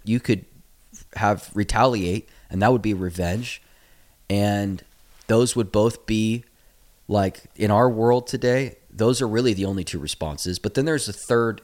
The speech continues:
heavenly response, and that's grace. You can forgive him. Not only did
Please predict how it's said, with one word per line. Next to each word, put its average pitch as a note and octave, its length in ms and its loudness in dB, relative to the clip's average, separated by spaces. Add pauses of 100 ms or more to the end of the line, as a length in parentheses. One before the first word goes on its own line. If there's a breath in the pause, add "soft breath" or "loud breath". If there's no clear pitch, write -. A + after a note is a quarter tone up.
heavenly A#2+ 520 -4
response, D#2+ 640 -6 (120)
and F#2+ 120 -2
that's F#2+ 200 -4
grace. F2+ 400 -4
You F2 60 -6
can E2+ 160 -6
forgive F#2 340 -4
him. D2+ 220 -10 (600 loud breath)
Not C3+ 260 2
only C#3 420 -2
did F#2+ 240 -4